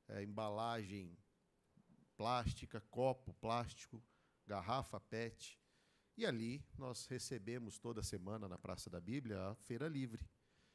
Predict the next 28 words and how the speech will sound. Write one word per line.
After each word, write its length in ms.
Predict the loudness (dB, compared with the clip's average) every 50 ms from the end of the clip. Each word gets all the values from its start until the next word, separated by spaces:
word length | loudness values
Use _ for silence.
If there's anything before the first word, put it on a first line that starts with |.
| _ _ _ _ _ _ _
E 60 | 0
é 40 | 2 4
só 160 | 4 4 4
ir 40 | 6
lá, 300 | 8 8 6 6 4 0 -6 -6 -6 -8 -10 -12 -14 -16 -20 -20 -20 -20 -20 -20 -6 -2
passar, 580 | 0 0 0 0 2 2 4 4 2 0 -2 -8 -6
olhar 480 | -4 0 2 2 4 4 2 0 -2 -6 -14 _ _ -10
e 100 | -8 -6
ver 380 | 0 4 4 6 6 4 0 -6 -14 _ _ _ _ _ _ _ _ _ 2
o 60 | 4
abandono 400 | 6 6 6 6 6 4 2 2
que 60 | -2
acontece 440 | -4 -4 -4 0 2 2 2 2 0
naquela 260 | -2 -2 0 0 0
praça, 380 | 0 0 0 0 0 0 -2 -2
bem 160 | -2 -2 -2
como 240 | -2 -2 -2 0 0
na 80 | -2
praça 420 | 0 0 0 0 2 0 -2 -2 -2
da 120 | 0 0
Rua 180 | 2 0 0 0
Carlos 320 | 2 2 2 2 0 -2
Gomes 340 | -2 -2 -2 -2 -4 -6 -6
com 140 | -4 -2 -2
a 40 |
Rua 120 | 0 0 0
Cândido 340 | -2 -2 -4 0 0 0 0
Mota. 380 | 2 0 -2 -4 -6 _ -18